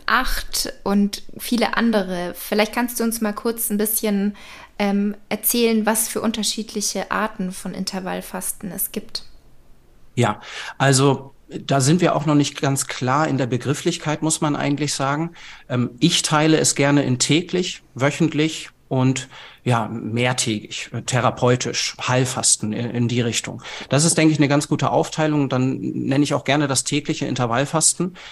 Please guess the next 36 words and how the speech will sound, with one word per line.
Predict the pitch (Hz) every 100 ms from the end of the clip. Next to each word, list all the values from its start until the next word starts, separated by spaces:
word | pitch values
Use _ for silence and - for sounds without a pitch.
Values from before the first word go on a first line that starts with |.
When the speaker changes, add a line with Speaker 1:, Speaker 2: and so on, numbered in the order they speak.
| -
Speaker 2:
weil | 123
da | 127
fasten | 123 - 165 - 156
wir | 147
in | 131 139 135 -
sich | 135 139 143
immer | - 160 139
wiederholenden | 143 131 131 151 156 139
Intervallen. | 131 127 113 113 147 185 160
Wie | - 127 139
flexibel | - - 131 127 165 160
das | 151 143
Ganze | - 143 143
ist, | 147 143
wie, | 139 135 131 - - -
wie | 123 123
starr, | - 127 135 160 214 - -
das | 127 -
darf | 135
jeder | 139 135 127
für | 135
sich | 127 127
selbst | 143 143
entscheiden. | 127 113 120 127 139
Aber | 131 123
wir |
sind | 131 151
in | 143
einem | 127 123
täglichen | - 156 175 170 147
Konstrukt, | - 127 - 156
das | 139 139
hat | 135
einen | 127
riesigen | 127 139 131 117
Vorteil. | - 139 - 160